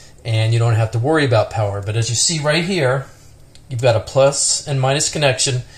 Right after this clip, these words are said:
with six volts. So in order for this to work with the power supply I'm using, I had to take one of these connectors here, the ex-, extensions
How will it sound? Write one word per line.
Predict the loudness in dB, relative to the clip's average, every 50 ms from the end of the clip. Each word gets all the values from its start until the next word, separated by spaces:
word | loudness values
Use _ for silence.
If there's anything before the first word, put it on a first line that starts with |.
| -20 -20 -20 -18 -10 -6
with | -2 0 0
six | 0 0 0 0 0 2
volts. | 4 4 4 4 2 0 -4 -4 -4 -4 -6 -12 -18 -20 -20 -20 -20 -20 -16 -8 -4
So | -2 0 0 2 0 0
in | 0
order | 0 0 0 0 0 -2
for | -4 -4
this | -4 -2 -2 0
to | 0 0
work | -2 2 4 4 4 4 4 2 -2 -10 -16 -16 -20 -20 -20 -20 -12
with | -4 -2 0 0 0 -2 -4
the | -4 -4 -4
power | -2 0 2 4 4 4 4
supply | 2 0 -2 -2 0 0 2 2 2
I'm | 0 0 0
using, | -2 -2 -2 -2 -2 -2 -2 -4 -4 -6 -12 -20 -20 -20 -20 -20 -20 -12 -6
I | -2 0
had | 2 2 2 2
to | 0
take | -4 -4 0 0 -2 -2 -2
one | -2 -2 0 0
of | 0 0 0
these | 0 0 2 0 0 0 -2 -2 -4 -6 -8 -16 -20 -20 -20 -20 -20 -20 -20 -20 -20 -20 -20 -20 -20 -20 -20 -20 -20 -20 -20 -18 -10
connectors | -6 0 0 0 0 2 0 -2 0
here, | 0 0 0 0
the | 0 0 -2
ex-, | -4 -6 -10 -10 -8 -6
extensions | -6 -6 -4 -2 0 2 2 2 0 0 -2 -2 -2 -2 -4 -8 -10